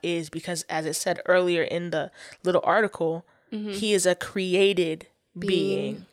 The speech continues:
Speaker 2: Mm-hmm.
Speaker 1: So because he's created, he therefore loses all ability to be anything remotely close to what God is.
Speaker 2: <laughs>
Speaker 1: And that is who Satan really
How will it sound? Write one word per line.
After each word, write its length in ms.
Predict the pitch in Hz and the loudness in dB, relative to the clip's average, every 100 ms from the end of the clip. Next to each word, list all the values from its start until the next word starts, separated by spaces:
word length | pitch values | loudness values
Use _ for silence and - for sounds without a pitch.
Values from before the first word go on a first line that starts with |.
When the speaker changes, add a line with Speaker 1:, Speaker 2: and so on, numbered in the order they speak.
| _ - | _ -14
Speaker 2:
Mm-hmm. 220 | 190 202 | -10 -6
Speaker 1:
So 400 | 202 190 165 165 _ - | 0 0 0 -2 _ -10
because 480 | 185 170 226 233 226 | -10 -4 2 2 2
he's 240 | 202 185 | -2 -6
created, 580 | - 190 165 160 165 156 _ - _ | -6 -4 -4 -4 -6 -10 _ -20 _
he 220 | - 185 | -8 -6
therefore 460 | 170 185 165 175 175 | 0 0 0 0 -2
loses 560 | 165 190 196 180 165 160 - _ 196 | -2 -2 0 0 -2 -6 -16 _ 2
all 240 | 226 214 | 4 2
ability 640 | 190 196 175 160 160 165 - - _ - | 0 0 0 -2 -6 -10 -16 -20 _ -6
to 120 | 190 | -6
be 280 | 170 180 - _ _ | -6 -8 -10 _ _
anything 600 | 226 240 214 - 190 170 | 4 4 4 2 0 0
remotely 720 | 165 185 185 185 190 - 185 | 0 -2 0 4 4 2 -4
close 360 | 175 - 160 - | -6 -4 -4 -2
to 100 | 170 | -4
what 220 | 165 - | -4 -4
God 280 | 170 156 117 | -4 -2 -2
is. 500 | - - - - - _ _ _ _ _ | -6 -10 -12 -12 -14 _ _ _ _ _
Speaker 2:
<laughs> 360 | 180 - 208 185 _ _ | -20 -10 -10 -10 _ _
Speaker 1:
And 200 | 180 175 | -4 0
that 380 | 175 190 175 - - _ | 2 2 2 -2 -8 _
is 340 | 185 165 165 160 - | -2 0 -2 -4 -10
who 300 | - 156 151 170 | -6 -6 -6 -10
Satan 680 | - - 151 - 160 160 - _ _ - | -10 -8 -10 -12 -14 -14 -18 _ _ -8
really 520 | 175 180 165 160 | -6 -4 -6 -12